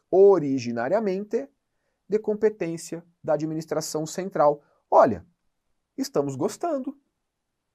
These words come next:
Por enquanto, é a melhor. Múltipla escolha tem que pegar a melhor. Por enquanto, é melhor. Não tem nenhum erro nela. Você achou algum erro nela? Não. Ela passou pra pessoa jurídica. Todos os entes da indireta são pessoas jurídicas,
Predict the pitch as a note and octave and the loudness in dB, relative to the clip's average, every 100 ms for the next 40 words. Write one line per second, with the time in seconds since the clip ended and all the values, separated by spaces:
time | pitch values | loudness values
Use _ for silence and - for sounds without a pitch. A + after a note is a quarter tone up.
0 | _ D3+ E3 E3 C#3+ F3 - - A#3+ A#3+ | _ -2 -2 0 0 0 -6 -8 -4 -2
1 | D#4 F#4 G3+ G#3 B2 A#2 - D3+ - D#3 | -2 0 -2 -2 -10 -10 -4 -4 -4 -6
2 | F#3 A3 A#3+ A3+ D4 - G3+ - C#3+ C#3 | -6 -4 -4 -2 -2 0 0 0 -4 -4
3 | B2 A#2+ - - C#4+ C#3 A2 - C#4+ F3 | -6 -6 -8 -4 -4 -4 -4 -4 -2 0
4 | C3+ G#2+ F2+ E2 A3 F4+ E3 C#3 A2+ D3+ | 0 -2 -6 -8 -6 -4 0 0 0 0
5 | F#3 G3+ E4+ G3 A3+ _ _ _ _ _ | 0 0 0 -2 -4 _ _ _ _ _
6 | _ _ - F3 D3 C3+ - D3 C#3+ A#2 | _ _ -2 0 2 0 0 -2 0 -2
7 | G#2+ - G2+ E3 A3+ - - - F3+ D#3+ | -2 -4 -4 -2 -2 -4 -6 2 2 2
8 | D3 C3+ - B2 A2+ A2+ A2 G#2+ C#3 C#3 | 0 -4 -2 -4 0 -2 -2 -4 -4 -4
9 | A2 - G2+ A#2+ E3 B2+ D3 F4 - | -6 -4 -4 -2 0 -2 -2 -6 -8